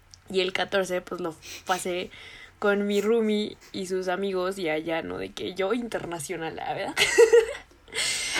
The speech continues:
Y fue, fue divertido, pero cuando llegué a mi depa, como, o sea, bueno, en el horario de allá, ya eran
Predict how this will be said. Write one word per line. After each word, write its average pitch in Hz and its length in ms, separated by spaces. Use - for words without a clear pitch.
Y 381 80
fue, 302 420
fue 277 160
divertido, 269 880
pero 202 320
cuando 208 240
llegué 196 320
a 190 80
mi 202 160
depa, 202 640
como, 175 720
o 185 100
sea, 185 160
bueno, 175 240
en 175 240
el 170 160
horario 180 400
de 180 80
allá, 160 580
ya 160 220
eran 147 240